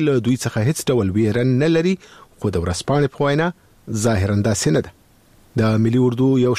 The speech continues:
شمېر افسرانو ویلي، ورته امر شوی چې خپلې وسلې طالبانو ته وسپاري او په بدل کې له هغوی د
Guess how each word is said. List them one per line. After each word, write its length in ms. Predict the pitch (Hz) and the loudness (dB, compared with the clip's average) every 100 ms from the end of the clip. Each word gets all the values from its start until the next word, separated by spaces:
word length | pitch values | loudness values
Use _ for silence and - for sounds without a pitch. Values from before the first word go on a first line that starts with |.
| - | -2
شمېر 220 | 123 117 | -2 -2
افسرانو 420 | - 120 127 127 | -4 -2 0 2
ویلي، 300 | 123 143 143 - - - _ 147 | 2 2 0 -4 -20 -20 _ -2
ورته 260 | 147 160 170 | -2 0 0
امر 240 | 165 143 | 0 0
شوی 180 | 156 147 | 0 0
چې 200 | 127 120 | -2 -4
خپلې 160 | 151 147 | 0 0
وسلې 340 | 123 - 147 - | 0 0 -2 0
طالبانو 480 | 110 127 156 98 92 | 0 0 0 0 -4
ته 80 | |
وسپاري 460 | 82 - 90 82 87 | -6 -6 -6 -4 -6
او 80 | - | -4
په 100 | 95 | -4
بدل 220 | 95 135 135 | 0 0 0
کې 680 | 175 180 - - - - | 0 0 -4 -20 -12 -2
له 160 | 160 139 | 0 0
هغوی 320 | 131 170 175 151 | 0 0 0 0
د 160 | 156 | 0